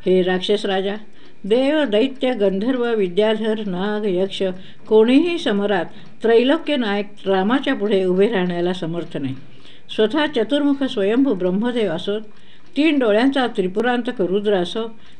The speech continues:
किंवा देवपती महेंद्र असो, रामाच्या पुढे युद्धात उभे राहण्यास समर्थ नाहीत. हे मृदूपणाने पण दीन न होता बोललेले कपीचे अ-, अप्रिय बोल ऐकून अप्रतिम दशाननाने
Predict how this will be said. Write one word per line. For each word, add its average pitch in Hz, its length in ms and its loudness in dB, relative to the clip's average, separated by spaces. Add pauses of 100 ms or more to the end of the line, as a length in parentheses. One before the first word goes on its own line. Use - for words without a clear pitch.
किंवा 311 220 2
देवपती 233 640 2
महेंद्र 220 460 0
असो, 147 360 -4 (440)
रामाच्या 214 460 2
पुढे 196 280 2
युद्धात 180 480 0
उभे 185 220 2
राहण्यास 180 480 -2
समर्थ 170 360 -4
नाहीत. 143 240 -6 (720)
हे 185 100 2
मृदूपणाने 247 720 4 (380)
पण 208 220 0
दीन 262 320 2
न 208 40 0
होता 247 460 2
बोललेले 202 480 2
कपीचे 226 480 0
अ-, 185 280 0 (180)
अप्रिय 269 420 2
बोल 220 240 0
ऐकून 156 320 -2 (420)
अप्रतिम 302 600 0 (220)
दशाननाने 202 760 0